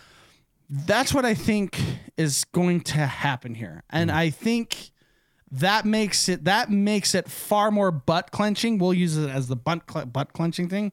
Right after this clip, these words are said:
Speaker 2: Yeah.
Speaker 1: Than, than otherwise. And, and that's what makes Tarkov and even a battle royale, you start to get those moments where you're like, "Ugh." I think that's important for this style and game type that they're trying to make.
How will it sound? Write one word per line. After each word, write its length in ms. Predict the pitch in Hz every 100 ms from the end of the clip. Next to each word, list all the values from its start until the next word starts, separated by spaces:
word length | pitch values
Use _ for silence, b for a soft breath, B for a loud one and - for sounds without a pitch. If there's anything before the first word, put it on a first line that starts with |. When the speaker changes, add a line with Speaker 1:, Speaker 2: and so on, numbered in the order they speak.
| -
Speaker 2:
Yeah. 200 | 104 87 -
Speaker 1:
Than, 460 | 143 131 175 160 160 _ _ _ _ _ _ _ _ -
than 380 | 170 190 185 175 -
otherwise. 880 | 185 196 185 175 156 151 151 147 135
And, 200 | 180 196 -
and 200 | 180 190
that's 500 | 214 214 - - - -
what 360 | 170 196 -
makes 720 | 170 165 170 180 - - - - _ _ _ _ _ _ _ _ _ -
Tarkov 720 | - 185 185 - 175 156 151 202
and 160 | 202
even 240 | 254 269 233
a 60 |
battle 360 | 170 196 196 202
royale, 480 | 175 170 170 202 165
you 120 | 147
start 300 | - 196 190
to 60 | 180
get 180 | 185 165
those 180 | 151 143
moments 420 | 180 185 156 -
where 80 | 139
you're 80 |
like, 180 | 135 147
"Ugh." 240 | 226 202 127 _ b b b b 165
I 80 | 180
think 340 | 240 240 160 -
that's 480 | 175 185 170 - -
important 640 | 165 160 - 175 139 147
for 180 | - 147
this 160 | 143 147
style 580 | - - - 143 143 135
and 240 | - 135
game 240 | 127 131 127
type 280 | 127 120 -
that 120 | -
they're 120 | 117
trying 280 | - 117 113
to 80 | 110
make. 200 | 90